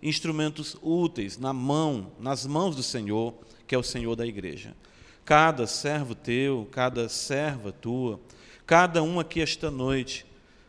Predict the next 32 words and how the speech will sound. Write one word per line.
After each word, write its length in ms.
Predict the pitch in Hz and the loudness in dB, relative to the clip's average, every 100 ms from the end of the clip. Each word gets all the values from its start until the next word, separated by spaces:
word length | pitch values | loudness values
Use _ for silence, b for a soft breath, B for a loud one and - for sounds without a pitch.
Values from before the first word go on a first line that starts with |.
| - | 2
carece 520 | 160 147 160 170 - | 6 8 6 4 0
de 80 | 147 | -4
Ti, 380 | 143 - 160 147 | -4 -4 -2 0
nós 300 | 131 165 - | 2 2 2
carecemos 600 | 165 139 - 180 185 143 | 0 0 0 -2 -2 -4
de 100 | 151 | -4
Ti. 300 | - 95 - - B B B B B | -6 -10 -12 -18 B B B B B
E 320 | 131 156 156 | 2 4 4
suplicamos 680 | 151 185 - 180 175 165 - | 2 -2 -2 0 2 0 0
por 140 | 175 | 0
amor 300 | 160 156 180 | 2 2 0
o 20 | 185 | 0
Teu 180 | 185 | 0
Filho, 480 | 185 - 135 107 92 - b b b - | -2 -4 -4 -4 -8 -16 b b b -8
que 80 | |
Tu 120 | 127 147 | -4 -2
dilate 520 | 151 147 170 196 160 | 2 4 4 2 -4
os 100 | 123 | -4
nossos 380 | 139 151 - - | 0 0 -2 -8
corações, 720 | 151 151 - 143 127 101 - | -8 -6 -6 -6 -8 -10 -12
que 80 | 110 | -12
as 100 | 104 | -4
nossas 320 | 143 - 123 | -2 -2 -4
mentes 280 | 135 165 - | -4 -4 -4
sejam 420 | - 175 185 143 | -2 0 0 -4
esclarecidas, 880 | 123 123 120 120 - 107 110 - - B B B B - | -8 -8 -6 -6 -8 -10 -12 -16 -18 B B B B -12
e 60 | 143 | -4
que 180 | 170 | 2
haja 240 | 175 185 180 | 4 4 2
em 60 | |
nós, 380 | 165 156 175 175 | 0 2 2 0
Senhor, 420 | - 120 107 104 | -2 -4 -4 -6